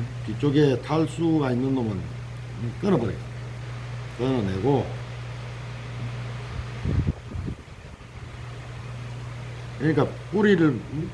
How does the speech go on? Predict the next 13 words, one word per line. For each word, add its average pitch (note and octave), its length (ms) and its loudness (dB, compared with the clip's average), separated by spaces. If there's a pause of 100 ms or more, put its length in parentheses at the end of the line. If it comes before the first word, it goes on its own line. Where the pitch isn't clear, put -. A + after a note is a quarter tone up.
뿌리가 G3 280 4
제대로 C#3 320 4
안 B2+ 120 0
든-, D3 200 -4 (120)
흔들, C3 280 2 (120)
흔들, D#3+ 240 2
흔들 D3 380 4
하니까 D3 580 2 (1200)
뿌리도 D#3 280 6
잘 C#3 180 6
안 A2+ 140 4
내릴 C3+ 260 4
것이요. B2 640 4